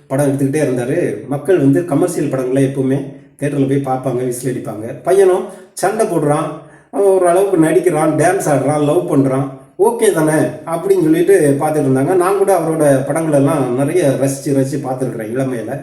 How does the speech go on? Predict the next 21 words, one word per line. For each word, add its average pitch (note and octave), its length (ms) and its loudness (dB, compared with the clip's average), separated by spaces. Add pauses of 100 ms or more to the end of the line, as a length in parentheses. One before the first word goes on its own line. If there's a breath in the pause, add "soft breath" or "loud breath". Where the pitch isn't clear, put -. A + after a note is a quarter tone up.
(160)
அப்புறம் D#3+ 360 -2
விஜயகாந்தோட D3+ 520 2 (440 loud breath)
செந்தூர G3 380 2
பாண்டியில C#3 380 2
நடிச்சாரு. B2 480 -4 (240)
செந்தூர E3+ 360 0
பாண்டியோட C3+ 500 0
"தம்பி D#3 320 -2
டானா" A2+ 340 -4
அப்படின்னு A#2 420 -8
சொல்லுவாரு. A2 280 -10
அப்புறம் C3+ 600 -6 (440 soft breath)
ரஜினி F#3 320 2
படங்களை C#3 340 2
எல்லாம் C3+ 580 0
காப்பி C#3 240 -2
அடிச்சு, C#3+ 240 -2
ரஜினி D#3+ 260 0 (100)
ஸ்டைல்லே F3 360 2
நிறைய C#3 280 2
பண்ணுவாரு. C3 440 -2